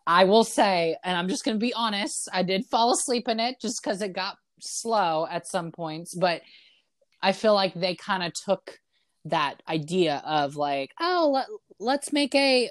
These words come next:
shark movie." And it's like, okay, well, you don't make Jaws two point oh because Jaws is its own entity. So, but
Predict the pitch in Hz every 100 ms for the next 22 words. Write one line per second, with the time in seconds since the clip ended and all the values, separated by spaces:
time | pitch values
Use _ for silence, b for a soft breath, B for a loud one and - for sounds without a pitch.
0 | _ - - 277 349 - 240 190 170 143
1 | 139 180 196 196 - 220 208 196 175 -
2 | _ _ _ _ _ _ - - 254 254
3 | 277 254 247 220 226 220 220 220 196 185
4 | 202 214 233 226 196 214 214 202 - 220
5 | 208 196 196 180 170 170 180 160 156 185
6 | 180 175 160 165 175 165 170 170 156 151
7 | 143 - 156 143 B B B B - 175
8 | 156 143